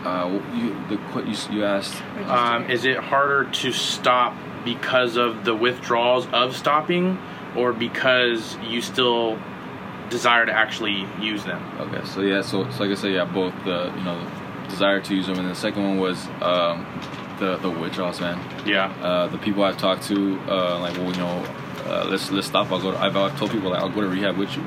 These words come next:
Speaker 1: you know?
Speaker 2: Hmm.
Speaker 1: Um, and they just can't handle the pain.
Speaker 2: Yeah.
Speaker 1: The, the pain and, and did those different categories of, uh, the anxiety. And the anxiety is painful.
Speaker 2: Anxiety is enough,
Speaker 1: It, it's,
Speaker 2: yeah.
Speaker 1: it is,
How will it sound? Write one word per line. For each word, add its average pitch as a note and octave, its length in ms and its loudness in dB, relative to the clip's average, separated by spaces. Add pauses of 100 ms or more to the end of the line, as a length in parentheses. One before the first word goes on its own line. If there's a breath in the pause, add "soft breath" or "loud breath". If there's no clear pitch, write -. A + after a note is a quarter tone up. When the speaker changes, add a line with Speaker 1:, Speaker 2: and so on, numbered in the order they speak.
(220)
Speaker 1:
you F#2+ 60 0
know? F2+ 140 0
Speaker 2:
Hmm. - 600 -6
Speaker 1:
Um, F2 440 2 (580)
and F2+ 580 2
they F#2 200 0
just F2+ 320 -4
can't F2 180 0
handle F2+ 240 -2
the F2 60 -8
pain. G2 220 -4 (360)
Speaker 2:
Yeah. G#2 220 2
Speaker 1:
The, F2+ 420 -2
the F#2+ 220 0
pain G2 300 2
and, F2 240 -4
and F#2 180 -2
did F#2+ 120 0
those F#2+ 160 -2
different F2+ 300 -4
categories F2+ 560 -2
of, F2 160 -4 (480 loud breath)
uh, E2+ 480 2
the F2 100 -4
anxiety. E2 440 -4
And F#2 100 -2
the F#2+ 60 2
anxiety F#2+ 440 2
is E2+ 120 -6
painful. - 380 -4
Speaker 2:
Anxiety A2 400 0
is G#2+ 80 -4
enough, G#2 360 -2
Speaker 1:
It, G2+ 80 2
it's, G#2 260 -2
Speaker 2:
yeah. G2+ 60 -6
Speaker 1:
it G2+ 120 0
is, F#2+ 380 -4